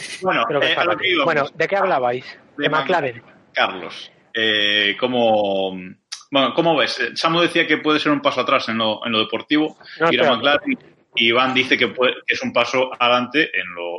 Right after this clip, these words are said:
Speaker 1: en imagen, di-, digamos. Estoy de acuerdo con las dos cosas, quizás.
Speaker 2: Yo te
Speaker 1: ¿Tú
Speaker 2: digo
Speaker 1: qué
Speaker 2: que he
Speaker 1: dices?
Speaker 2: visto,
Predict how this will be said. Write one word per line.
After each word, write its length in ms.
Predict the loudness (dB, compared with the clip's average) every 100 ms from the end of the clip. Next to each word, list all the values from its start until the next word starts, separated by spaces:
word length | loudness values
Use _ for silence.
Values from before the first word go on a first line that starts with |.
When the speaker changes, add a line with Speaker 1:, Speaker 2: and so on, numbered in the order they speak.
| -10
Speaker 1:
en 60 | -8
imagen, 420 | -2 -2 -2 -10
di-, 140 | -10 -8
digamos. 320 | -6 -6 -6
Estoy 220 | -12 -4
de 80 | -2
acuerdo 340 | -2 -6 -6
con 120 | -2 0
las 80 | 0
dos 140 | -2
cosas, 260 | -6 -6 -8
quizás. 400 | -10 -10 -10 -14 -10 -6 -2 0 2
Speaker 2:
Yo 140 | 2
te 100 | 2
Speaker 1:
¿Tú 60 | 0
Speaker 2:
digo 180 | 2 0
Speaker 1:
qué 40 |
Speaker 2:
que 60 | 0
he 20 |
Speaker 1:
dices? 180 | 0 -2
Speaker 2:
visto, 340 | -2 0 0